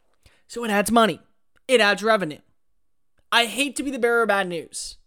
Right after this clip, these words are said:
but everything in life is about money.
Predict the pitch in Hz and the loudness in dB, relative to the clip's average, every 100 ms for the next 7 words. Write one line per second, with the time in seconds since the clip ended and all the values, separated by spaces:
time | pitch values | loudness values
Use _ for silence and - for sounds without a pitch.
0 | _ _ _ _ _ _ _ - 233 247 | _ _ _ _ _ _ _ -2 -2 -2
1 | _ 220 240 269 247 247 226 202 190 180 | _ 4 4 2 -2 -2 -2 0 0 0
2 | 170 165 156 151 151 - - | -4 -4 -6 -10 -16 -16 -20